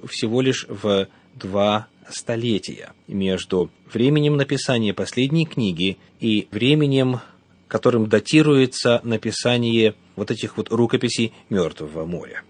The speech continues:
Исключителен и период времени, когда были написаны рукописи Нового Завета.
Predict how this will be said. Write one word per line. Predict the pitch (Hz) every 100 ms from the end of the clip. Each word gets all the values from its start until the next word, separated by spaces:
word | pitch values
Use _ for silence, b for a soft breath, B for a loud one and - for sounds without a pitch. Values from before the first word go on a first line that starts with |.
| _ _ -
Исключителен | 127 151 147 226 214 190 175
и | - 165
период | 160 147 147 131 120
времени, | 117 131 135 160 165
когда | 156 135 120 113 151
были | 131 127 131
написаны | 139 117 - 120
рукописи | 104 113 107 117
Нового | 135 185 185 113
Завета. | - 87 73 - -